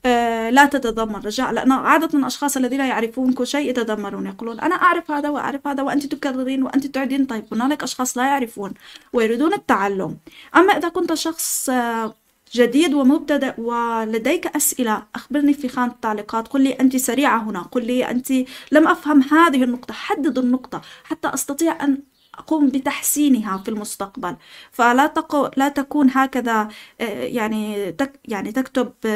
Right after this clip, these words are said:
تعليق، آه، عام، اكتب بشكل خاص: "الفكرة الفلانية لم أفهمها وأنا بدوري سأشرحها لك، لأنني أعرف أنك صادق عندما تحدد الفكرة التي تريد أن تفهمها".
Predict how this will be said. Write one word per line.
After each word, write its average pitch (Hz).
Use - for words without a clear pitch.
تعليق، 240
آه، -
عام، 190
اكتب 339
بشكل 269
خاص: 202
"الفكرة 226
الفلانية 240
لم 202
أفهمها 190
وأنا 240
بدوري 220
سأشرحها -
لك، -
لأنني 285
أعرف 330
أنك 285
صادق 247
عندما 233
تحدد 247
الفكرة 220
التي 202
تريد 240
أن 190
تفهمها". 185